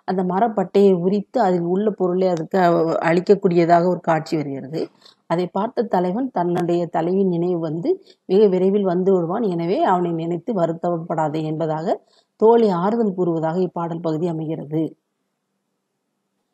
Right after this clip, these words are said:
எனவே இந்த பொதுவான பொருளாக உங்களுக்கு என்ன கொடுத்திருக்காங்கன்னா, "பேரன்பு உடையவன் பெரிது உனக்கு தருவான், பொருள் தேடச் சென்றவன் பறந்தோடி வருவான்,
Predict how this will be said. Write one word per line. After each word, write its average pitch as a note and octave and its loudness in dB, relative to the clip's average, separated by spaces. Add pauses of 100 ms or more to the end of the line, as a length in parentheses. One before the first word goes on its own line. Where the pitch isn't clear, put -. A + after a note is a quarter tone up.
(480)
எனவே A3 2
இந்த G3+ 0
பொதுவான A#3+ 0
பொருளாக F#3+ 0
உங்களுக்கு F3 -2
என்ன F3+ 0
கொடுத்திருக்காங்கன்னா, E3+ -4
"பேரன்பு G#3 4
உடையவன் G3 2
பெரிது G3 2
உனக்கு G3+ 2
தருவான், D3 -4 (500)
பொருள் G#3+ 4
தேடச் G#3 4
சென்றவன் G#3+ 0
பறந்தோடி F3+ 0
வருவான், E3+ -4